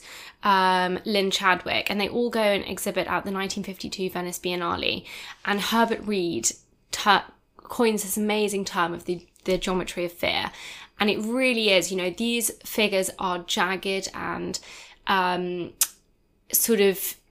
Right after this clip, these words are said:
you know, they're mashed up. They are not these beautiful kind of academic things that we would have seen at the turn of the century. They are really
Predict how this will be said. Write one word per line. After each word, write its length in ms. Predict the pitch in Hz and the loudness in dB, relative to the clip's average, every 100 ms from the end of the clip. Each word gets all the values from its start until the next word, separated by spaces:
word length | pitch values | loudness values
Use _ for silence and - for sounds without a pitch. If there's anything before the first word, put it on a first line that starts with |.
| - | -2
you 100 | 233 | 4
know, 160 | 208 | 4
they're 160 | 190 220 | 6 4
mashed 540 | 226 233 214 - - | 4 4 2 0 2
up. 260 | 220 175 - | 4 4 2
They 160 | 214 208 | 4 4
are 140 | 208 | 2
not 640 | 220 233 220 - - - - - _ _ _ _ | 0 4 4 2 -4 -12 -12 -20 _ _ _ _
these 280 | - 220 214 | -4 -2 -2
beautiful 560 | - 208 208 208 202 196 | -2 0 0 -2 -2 -2
kind 160 | 196 | 0
of 120 | 190 - | -2 -2
academic 680 | - 208 185 180 170 - | -4 -4 -2 -2 -4 -8
things 280 | - 190 185 | -6 -4 -4
that 80 | 190 | -6
we 80 | 196 | -4
would 160 | 185 | -4
have 80 | 185 | -2
seen 200 | - 185 | -2 -2
at 60 | - | -4
the 60 | |
turn 240 | 196 190 185 | -6 -4 -6
of 140 | - | -6
the 60 | - | -6
century. 540 | 185 180 - - 214 - - - | -4 -4 -2 -2 -2 -10 -16 -6
They 140 | 208 190 | 2 2
are 140 | 196 | 2
really 640 | 196 226 226 214 190 - | 0 -2 0 0 -2 -4